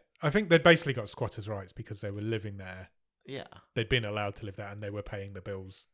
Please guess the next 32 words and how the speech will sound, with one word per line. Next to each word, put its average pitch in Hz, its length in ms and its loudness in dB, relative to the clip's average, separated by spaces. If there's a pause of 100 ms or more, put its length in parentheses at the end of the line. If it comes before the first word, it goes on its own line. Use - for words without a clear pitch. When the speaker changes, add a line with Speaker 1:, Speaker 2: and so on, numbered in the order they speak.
(720)
Speaker 1:
But - 280 -12 (1080)
I 123 60 -6
don't 135 160 0
know. 127 80 4
It, 120 240 -4
it 131 240 -4
did 143 220 2
seem 127 260 0
a 117 40 -4
bit 127 260 -12 (580)
ridiculous 135 500 2
is 107 140 -8
a - 20 -8
good 98 160 -10
word 92 180 -16
to - 120 -18
use, 76 280 -20
I 95 40 -18
think. - 220 -20 (180)
I - 60 2
Speaker 2:
I 220 120 8
Speaker 1:
feel 165 100 10
Speaker 2:
couldn't 139 80 8
Speaker 1:
like 117 180 6
Speaker 2:
connect 175 420 -2
with 135 120 -4
their 135 200 4
situation 131 680 -4
'cause 123 120 -8
I 123 120 0
was 120 120 -6
like, 110 200 -4